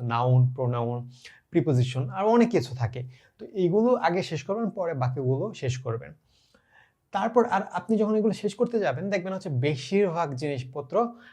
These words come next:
আপনি পারেন, আপনি ঘাবড়ে যাবেন না, কারণ হচ্ছে অনেকে ঘাবড়ে যায়, কারণ হচ্ছে ইংরেজি বই। কিন্তু আমরা হচ্ছে যে নার্সারি থেকে হচ্ছে আমাদের, আহ, কলেজ পর্যন্ত যা যা পড়েছি এই জায়গায় অনেক কিছু পাবেন।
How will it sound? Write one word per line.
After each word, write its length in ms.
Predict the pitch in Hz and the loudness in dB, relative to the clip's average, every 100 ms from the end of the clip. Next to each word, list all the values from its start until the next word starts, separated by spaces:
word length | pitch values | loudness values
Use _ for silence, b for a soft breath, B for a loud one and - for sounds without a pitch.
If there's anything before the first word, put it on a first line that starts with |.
| B | B
আপনি 240 | 139 - 127 147 | -8 -6 -4 2
পারেন, 260 | 135 104 - 147 | 2 2 -4 -8
আপনি 180 | 147 - 160 | -10 -8 -8
ঘাবড়ে 420 | 117 131 135 151 | 0 4 6 6
যাবেন 260 | 131 120 135 | 4 2 0
না, 120 | 175 | -2
কারণ 180 | 147 131 | -4 -4
হচ্ছে 160 | 127 | -6
অনেকে 220 | 127 131 120 | -4 -2 -4
ঘাবড়ে 360 | 117 110 151 | -6 -6 -6
যায়, 140 | 143 185 | -4 -4
কারণ 200 | 170 151 | -4 -8
হচ্ছে 160 | 127 | -8
ইংরেজি 340 | 180 165 139 123 | -4 0 2 2
বই। 160 | 127 - _ B B - | 0 -12 _ B B -6
কিন্তু 180 | 156 170 | -2 -2
আমরা 160 | 175 | -2
হচ্ছে 180 | 175 185 | -2 -2
যে 140 | 165 - - 214 | -6 -8 -16 -6
নার্সারি 460 | 147 151 - 190 | -2 -2 0 0
থেকে 340 | 180 160 160 165 | 0 -2 0 -2
হচ্ছে 300 | 160 - 147 | -2 -4 -4
আমাদের, 420 | 139 139 139 139 B B B B - | -4 -2 0 -2 B B B B -2
আহ, 340 | 131 123 127 | 4 4 4
কলেজ 340 | 185 208 196 - | 4 4 0 0
পর্যন্ত 400 | 151 127 131 202 127 | 0 2 -2 -2 2
যা 140 | 120 | 2
যা 100 | 127 | 2
পড়েছি 600 | 135 160 143 127 233 - - | 0 0 0 -2 -10 -12 -8
এই 160 | 156 | -6
জায়গায় 220 | 143 180 185 | -2 -2 -2
অনেক 240 | 147 180 | -4 -4
কিছু 260 | 165 139 226 | -6 -8 -8
পাবেন। 360 | - 120 107 | -4 -4 -4